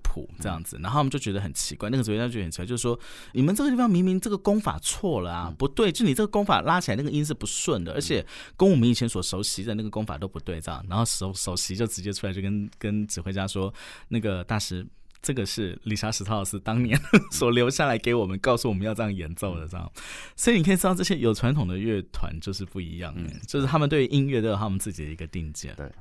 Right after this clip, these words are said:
Speaker 1: 所以你看这个曲子哈，它同样是五个乐章，中间两个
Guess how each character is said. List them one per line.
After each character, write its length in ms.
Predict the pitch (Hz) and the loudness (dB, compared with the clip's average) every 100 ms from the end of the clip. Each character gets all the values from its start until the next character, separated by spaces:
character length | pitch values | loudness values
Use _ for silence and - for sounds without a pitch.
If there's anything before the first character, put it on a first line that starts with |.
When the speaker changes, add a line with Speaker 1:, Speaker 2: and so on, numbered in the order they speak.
| - | -8
Speaker 1:
所 160 | - 349 | 0 2
以 40 | |
你 80 | 214 | 4
看 140 | 233 214 | 4 4
这 120 | 247 | 2
个 80 | 214 | 2
曲 220 | - 85 | 0 -4
子 240 | - 73 | -6 -8
哈， 220 | - 69 - - | -8 -10 -12 -6
它 200 | - 135 | -2 0
同 300 | - 208 180 | 0 2 4
样 120 | 185 | 2
是 120 | 170 | 2
五 120 | 87 | -2
个 120 | 82 87 | -4 -4
乐 200 | 101 85 | -4 -4
章， 260 | 76 78 101 - - - - - | -6 -8 -10 -14 -18 -18 -20 -10
中 340 | - 208 214 208 | 2 4 6 4
间 320 | 202 202 190 | 2 2 2
两 400 | 127 117 90 69 78 | 4 4 4 -2 -4
个 220 | 117 | -4